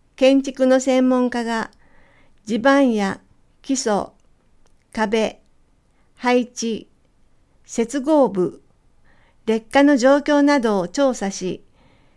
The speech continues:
地震に対する建物の安全性を評価した上で、弱い部分の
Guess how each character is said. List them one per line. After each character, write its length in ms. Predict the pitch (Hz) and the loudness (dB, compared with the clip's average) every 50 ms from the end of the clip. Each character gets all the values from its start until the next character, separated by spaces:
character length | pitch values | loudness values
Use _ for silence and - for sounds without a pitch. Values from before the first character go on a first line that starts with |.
| _ _ _ _ _ _ 208 | _ _ _ _ _ _ -10
地 120 | 202 208 | -8 -6
震 260 | 208 294 302 302 294 | -2 0 2 4 4
に 140 | 294 302 285 | 4 2 0
対 260 | 294 294 294 285 285 | 0 -2 -2 -2 -2
す 160 | 277 - 277 | -4 -4 -4
る 260 | 226 214 202 - - _ | -2 -2 -2 -4 -6 _
建 260 | - - 202 - 254 262 | -14 -6 -2 0 2 2
物 260 | 285 285 277 277 254 | 4 4 4 4 4
の 280 | 240 226 214 - - - - _ _ | 4 2 0 -4 -6 -14 -20 _ _
安 240 | - 240 262 269 277 | -2 0 0 0 2
全 260 | 254 285 285 285 277 | 2 2 2 2 0
性 240 | 269 - 285 285 277 | 0 0 2 4 4
を 140 | 269 277 277 | 4 4 2
評 260 | 269 320 320 294 269 | 2 0 0 0 0
価 160 | 262 220 214 | 0 -4 -6
し 80 | 208 - | -6 -6
た 220 | - 220 208 208 | -6 -4 -4 -2
上 180 | 214 247 247 233 | 0 0 0 0
で、 300 | 202 185 180 - - - _ _ _ _ _ _ _ _ _ _ _ _ _ _ _ _ | 0 -2 -4 -6 -8 -14 _ _ _ _ _ _ _ _ _ _ _ _ _ _ _ _
弱 260 | - 214 226 269 302 | -4 0 2 2 4
い 140 | 302 285 226 | 4 2 2
部 120 | 214 254 | 2 0
分 260 | 214 220 220 208 190 190 | 0 2 0 0 0 0
の 260 | 196 190 - - | -2 -4 -6 -8